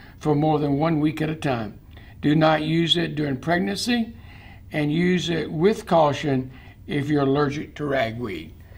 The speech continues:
So, um, the other thing that we've talked about over and over again, an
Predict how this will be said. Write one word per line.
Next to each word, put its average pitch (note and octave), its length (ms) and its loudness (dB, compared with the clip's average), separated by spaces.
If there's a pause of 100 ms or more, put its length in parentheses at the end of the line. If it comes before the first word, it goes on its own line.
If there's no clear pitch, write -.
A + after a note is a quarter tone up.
(300)
So, B2 520 -4 (1000)
um, B2+ 580 2 (1160)
the F3 200 -2
other B3+ 220 4
thing G#2+ 460 -4 (220)
that C#3+ 80 -6
we've C#3+ 200 -2
talked F#3+ 380 0
about C#3 360 -2 (1200)
over G3 300 4
and F3+ 100 2
over F#3 240 0
again, A#2 320 -6 (440)
an D#3 180 -4